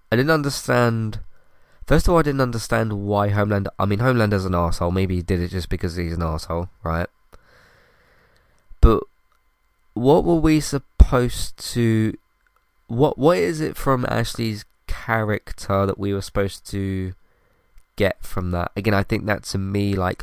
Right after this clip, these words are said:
I didn't get the scene. So if somebody says, like, "Hey, it meant this," and I go, "Oh, right, okay, it was meant that, now I get it." I think this is a, that type of situation. Um, was it simply just to attempt to shame her?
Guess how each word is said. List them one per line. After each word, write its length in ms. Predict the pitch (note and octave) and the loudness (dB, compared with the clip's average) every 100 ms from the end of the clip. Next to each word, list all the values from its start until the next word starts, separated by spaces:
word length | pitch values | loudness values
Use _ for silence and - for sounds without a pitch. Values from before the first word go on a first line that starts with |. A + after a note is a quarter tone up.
| - | -4
I 80 | G2 | -4
didn't 340 | - F#2 F#2+ | -4 -6 -4
get 200 | F#2 - | -4 -4
the 60 | - | -6
scene. 320 | - A2 A#2+ | -2 -2 0
So 120 | - | 0
if 80 | G#2+ | 2
somebody 280 | C3+ A#2+ G#2+ | 2 2 0
says, 180 | G#2+ | -2
like, 160 | G2 G2 | -2 -2
"Hey, 200 | C#3+ C3+ | 0 2
it 100 | A2 | 2
meant 220 | A2 G#2+ | 0 -2
this," 260 | G2+ G#2+ - | 0 -2 0
and 100 | G2+ | -2
I 80 | F#2+ | 0
go, 160 | F#2+ | 0
"Oh, 260 | G#2 B2+ A#2 | 2 2 2
right, 240 | G#2+ G#2 - | 2 0 -2
okay, 360 | - F#2 F#2 - | -2 -4 -4 -8
it 80 | |
was 140 | - F#2 | -8 -4
meant 180 | F#2 F#2 | -2 0
that, 240 | F#2 - | -2 -2
now 160 | F#2 F2+ | -2 -2
I 80 | |
get 160 | F2 F2+ | -2 0
it." 160 | F#2+ - - - - | -2 -2 -10 -18 -6
I 60 | - | 0
think 240 | - G2 | 0 0
this 180 | - G2 | -2 -4
is 160 | G2+ F#2 | -2 -2
a, 120 | F#2 - _ | -4 -8 _
that 240 | G2 G2 - | -6 -4 -4
type 180 | A2 | -2
of 60 | - | -2
situation. 640 | - - A#2 A#2 - C3 - - - - - - - | -4 -2 0 0 -2 -6 -8 -20 -20 -20 -20 -20 -2
Um, 400 | G#2 G#2 G#2 G2+ - | 2 4 2 -2 6
was 200 | A#2 B2 | 8 8
it 140 | - | 4
simply 400 | - C3 B2+ A#2+ | 0 0 0 -2
just 580 | - G#2 G#2+ - - - | 0 0 0 -4 -12 -12
to 560 | - A2 G#2 G2+ G2 F#2+ - _ _ _ - - - | -4 0 2 0 -2 -6 -14 _ _ _ -20 -16 -6
attempt 320 | - A#2 G#2+ | -2 -2 -2
to 80 | G2+ | -8
shame 340 | - A#2 B2+ | -2 -2 0
her? 260 | C#3 D3+ D#3+ | 0 0 -2